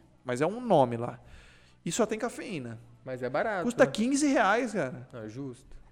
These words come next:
Speaker 1: Então, ó, nossa, só tem cafeína. Beleza, mas custa quinze reais, é o preço.
Speaker 2: É.
Speaker 1: É o preço. Você compra o, o Hot da Growth, barato, acho que não chega nem cinquenta reais também, um termogênico.
Speaker 2: Só que
Speaker 1: E,
Speaker 2: tem até mais
Speaker 1: e
Speaker 2: coisa
Speaker 1: tem
Speaker 2: que
Speaker 1: mais
Speaker 2: cafeína, né?
Speaker 1: coisas.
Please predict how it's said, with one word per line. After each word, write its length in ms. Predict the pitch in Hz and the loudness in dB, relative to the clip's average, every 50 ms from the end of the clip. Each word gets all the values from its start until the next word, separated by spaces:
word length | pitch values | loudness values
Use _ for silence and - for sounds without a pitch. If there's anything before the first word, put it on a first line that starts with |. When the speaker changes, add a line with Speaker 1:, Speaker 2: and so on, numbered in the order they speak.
| - - - | -20 -14 -4
Speaker 1:
Então, 320 | - 247 269 285 254 196 - - | -2 -2 -2 -2 -4 -2 6 10
ó, 260 | 262 262 240 160 131 - - | 10 10 10 10 6 4 -2
nossa, 280 | 175 185 226 254 247 - | 0 2 4 4 4 2
só 60 | 233 | 0
tem 100 | 196 240 | -2 -2
cafeína. 400 | 247 240 220 - 247 233 226 180 | -2 -2 -4 -2 -4 -4 -4 -4
Beleza, 340 | 147 139 165 247 311 381 311 | -4 -4 -4 -4 -4 -6 -4
mas 140 | 254 175 143 | -4 -4 -6
custa 220 | - 131 - 139 | -6 -8 -10 -10
quinze 220 | - - 127 123 160 | -10 -10 -8 -6 -6
reais, 320 | 208 247 262 - - 330 247 | -4 -4 -6 -6 -6 -6 -6
é 40 | |
o 60 | 202 - | -6 -6
preço. 480 | - - 214 269 269 - - 262 170 160 | -4 -2 -2 -2 -2 -4 -8 -8 -10 -8
Speaker 2:
É. 320 | 156 143 123 110 110 110 117 - - - - - - | -8 -8 -8 -8 -8 -12 -14 -18 -20 -20 -20 -16 -16
Speaker 1:
É 40 | - | -14
o 40 | |
preço. 460 | - - - 220 254 254 - - 139 131 - - - - - - - - | -10 -6 -4 -2 -2 -4 -6 -10 -14 -14 -16 -20 -20 -20 -20 -20 -20 -10
Você 220 | - - 190 190 | -2 0 0 0
compra 320 | 196 220 220 214 226 214 208 | 2 0 0 4 4 4 4
o, 540 | 202 185 170 156 147 139 131 127 120 113 - - - - - | 4 4 4 2 2 0 0 -2 -4 -8 -10 -14 -20 -18 -8
o 140 | - 220 233 | -4 -2 -2
Hot 440 | 196 175 240 226 220 208 202 - - | 2 4 6 8 8 8 6 4 0
da 120 | 165 175 | 2 2
Growth, 320 | 165 156 170 180 165 - - | 4 4 2 2 0 -2 -2
barato, 500 | 147 165 190 190 175 185 214 226 220 180 | 0 2 6 6 8 8 6 4 2 0
acho 140 | 151 147 - | -4 -4 -4
que 60 | - | -6
não 100 | 180 185 | -8 -8
chega 220 | 175 - 196 190 190 | -4 -6 -4 -4 -4
nem 100 | 196 196 | -8 -8
cinquenta 320 | - - - 220 208 214 | -10 -8 -8 -8 -6 -4
reais 260 | 202 226 196 196 190 185 | -2 -2 -2 -2 -2 -4
também, 320 | - 175 160 170 190 196 | -6 -8 -6 -6 -6 -6
um 40 | 180 | -4
termogênico. 680 | 165 - 175 185 214 214 185 143 147 156 180 208 208 - | 0 0 0 2 0 -2 -4 -2 -2 -2 -2 -2 -4 -4
Speaker 2:
Só 60 | 135 | -2
que 60 | 165 143 | -2 0
Speaker 1:
E, 20 | |
Speaker 2:
tem 100 | 160 160 | 0 0
até 160 | 151 - 160 | 0 0 0
mais 300 | 180 185 175 165 165 160 | 0 0 0 -2 -2 -2
Speaker 1:
e 20 | - | -4
Speaker 2:
coisa 140 | 160 135 127 | -2 0 0
Speaker 1:
tem 80 | 185 196 | 0 2
Speaker 2:
que 40 | 196 | 4
Speaker 1:
mais 200 | 175 151 143 - | 4 4 4 2
Speaker 2:
cafeína, 180 | - - - 233 | 0 -2 0 2
né? 60 | 190 165 | 4 6
Speaker 1:
coisas. 520 | 165 175 - 95 139 - - - - - | 6 6 4 2 -2 -4 -6 -10 -14 -16